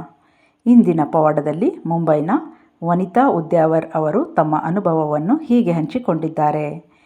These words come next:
ನನ್ನ ಮನೆಗೆ ಸುವರ್ಣಯುಗ ದೇವಾಲಯ ಎಂದು ಹೆಸರಿಡಲಾಗಿದೆ. ನಾನು ಶ್ರೀ ಭಗವಾನರ ಮನೆಯಲ್ಲಿಯೇ ವಾಸವಾಗಿರುವಂತೆ ಭಾಸವಾಗುತ್ತದೆ. ಇದು ಎಲ್ಲ ಭಕ್ತರಿಂದ ನಿರ್ವಹಿಸಲ್ಪಡುವಂತಹ ದೇವಾಲಯವಾಗಿದೆ.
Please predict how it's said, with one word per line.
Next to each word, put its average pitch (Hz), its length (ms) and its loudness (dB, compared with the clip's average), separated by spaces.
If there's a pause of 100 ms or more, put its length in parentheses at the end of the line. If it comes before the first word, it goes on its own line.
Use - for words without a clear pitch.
(340)
ನನ್ನ 285 260 6
ಮನೆಗೆ 175 560 0
ಸುವರ್ಣಯುಗ 226 600 2
ದೇವಾಲಯ 180 680 2 (140)
ಎಂದು 156 260 -4
ಹೆಸರಿಡಲಾಗಿದೆ. 147 1120 -4 (400)
ನಾನು 185 380 0 (120)
ಶ್ರೀ 156 160 -8
ಭಗವಾನರ 175 580 2
ಮನೆಯಲ್ಲಿಯೇ 190 760 0
ವಾಸವಾಗಿರುವಂತೆ 160 1300 -2 (140)
ಭಾಸವಾಗುತ್ತದೆ. 151 920 -4 (760)
ಇದು 247 160 2
ಎಲ್ಲ 175 280 4 (160)
ಭಕ್ತರಿಂದ 165 560 -2 (200)
ನಿರ್ವಹಿಸಲ್ಪಡುವಂತಹ 165 1500 -2 (380)
ದೇವಾಲಯವಾಗಿದೆ. 160 1300 2